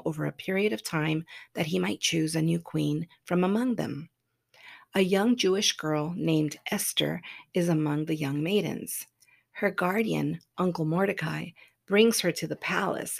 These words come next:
and he conceals her Jewish origin. After winning the favor of the king, Esther becomes queen.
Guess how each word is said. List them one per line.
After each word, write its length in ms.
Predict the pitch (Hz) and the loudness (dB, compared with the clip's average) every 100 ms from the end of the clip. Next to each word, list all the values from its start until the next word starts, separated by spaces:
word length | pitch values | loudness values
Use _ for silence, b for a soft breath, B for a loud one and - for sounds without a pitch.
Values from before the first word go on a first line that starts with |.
| - | -6
and 140 | 185 | -4
he 160 | 165 175 | -4 -4
conceals 680 | 160 151 - 202 190 - - | -4 -4 -4 -2 -2 -2 -4
her 160 | 165 | -6
Jewish 460 | 156 170 160 139 - | -6 -4 -2 -4 -6
origin. 600 | - 180 175 156 - - - _ b b b b b b | -4 0 0 -2 -6 -10 -14 _ b b b b b b
After 280 | 185 175 170 | -4 0 0
winning 380 | 165 185 226 254 | 2 4 4 4
the 80 | 277 | 0
favor 400 | - 196 156 165 | 2 2 2 0
of 200 | 160 165 | -2 -4
the 80 | |
king, 640 | 156 - 240 196 - 190 214 b b b _ _ _ _ | -6 -6 -4 -2 -2 -4 -8 b b b _ _ _ _
Esther 420 | - 185 - 151 147 | -2 -2 -2 -4 -4
becomes 520 | 170 - 143 - - | -4 -4 -4 -4 -6
queen. 540 | - 233 - 156 185 | -4 -2 -2 -4 -8